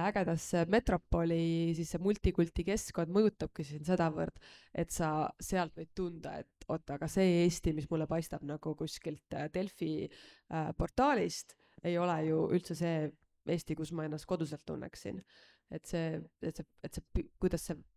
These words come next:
välismaale läinud Eesti inimene vaatab Eestisse, ta tuleb tihtilugu ka väga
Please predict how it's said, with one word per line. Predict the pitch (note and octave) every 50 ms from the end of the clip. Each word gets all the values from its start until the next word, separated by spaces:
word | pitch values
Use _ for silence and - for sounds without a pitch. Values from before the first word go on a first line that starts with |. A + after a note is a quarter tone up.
| _ -
välismaale | F#3 F#3+ G3 G3 F3 E3+ - - E3 D#3+ D#3+ D#3+ E3
läinud | E3+ F3+ F#3+ F#3 F3 E3 E3 _ -
Eesti | - - F3+ F3 - - E3+
inimene | E3+ F3 D#3+ D3+ D#3 D3+
vaatab | F3 F#3+ F3 E3+ - - D#3 E3+
Eestisse, | F3 F3 E3 - D#3+ - - -
ta | - D#3+ D#3+
tuleb | D3+ - E3 D#3+ D#3 - _ _ _ -
tihtilugu | G#3 G3 - - - D3+ C#3+ C#3 D#3 D#3
ka | D#3 E3 E3
väga | F3 E3+ E3+ D#3